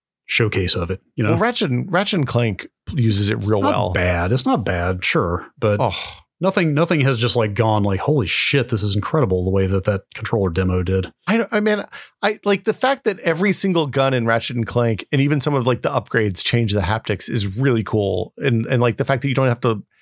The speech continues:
Speaker 2: you can just be focused on the cr-, crosshair and know exactly what you have without
Speaker 1: Yeah,
Speaker 2: having to
Speaker 1: and, like, putting actual
Speaker 2: like
Speaker 1: firing mode distinctions on just the way you pull the trigger is
Speaker 2: Yeah.
Speaker 1: pretty, is pretty neat. Like, you're not wrong.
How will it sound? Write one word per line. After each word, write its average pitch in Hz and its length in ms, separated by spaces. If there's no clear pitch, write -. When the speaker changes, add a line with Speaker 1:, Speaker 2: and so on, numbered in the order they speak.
Speaker 2:
you 139 100
can 160 120
just 139 200
be 139 100
focused 131 340
on 123 80
the 113 80
cr-, - 160
crosshair 110 580
and 104 380
know 113 240
exactly 104 440
what 110 120
you 104 120
have 98 220
without 98 240
Speaker 1:
Yeah, 143 60
Speaker 2:
having 147 180
to 143 80
Speaker 1:
and, 147 220
like, 135 160
putting 160 220
actual 123 260
Speaker 2:
like 117 80
Speaker 1:
firing 110 400
mode 120 200
distinctions 123 600
on 113 420
just - 240
the - 60
way 104 180
you 107 120
pull 110 220
the 104 80
trigger 117 440
is 127 80
Speaker 2:
Yeah. 117 360
Speaker 1:
pretty, 123 300
is 123 100
pretty 123 280
neat. 127 360
Like, 113 180
you're 151 80
not 143 180
wrong. 107 440